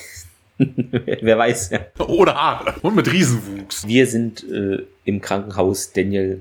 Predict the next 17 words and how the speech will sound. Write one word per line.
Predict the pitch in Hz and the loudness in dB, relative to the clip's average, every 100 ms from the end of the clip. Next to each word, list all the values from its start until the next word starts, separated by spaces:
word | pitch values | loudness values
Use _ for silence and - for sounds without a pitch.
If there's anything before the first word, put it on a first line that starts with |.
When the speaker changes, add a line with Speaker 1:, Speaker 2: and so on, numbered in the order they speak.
| 92 | -8
Speaker 1:
geht | 98 98 | -6 0
da | 95 | 0
in | 87 | 0
ein | 87 87 85 80 - | -4 -8 -12 -18 -10
anderes | - 90 92 92 | -4 -2 -2 -6
Zimmer. | - 101 98 98 - - | -4 -2 -2 -4 -10 -6
Eine | 135 147 | -2 0
Frau | - 107 | 2 0
steht | - 101 | 0 -4
am | 92 90 | -4 -4
Fenster, | 95 92 98 92 | -4 -2 0 0
schaut | 92 87 90 90 | 0 -2 -2 -2
dann | 87 85 80 _ | -6 -8 -16 _
etwas | 127 110 87 | -6 -4 -4
nach | 87 | -2
draußen | 92 90 90 92 90 90 | 0 0 0 -4 -6 -8
und | 90 82 | -10 -10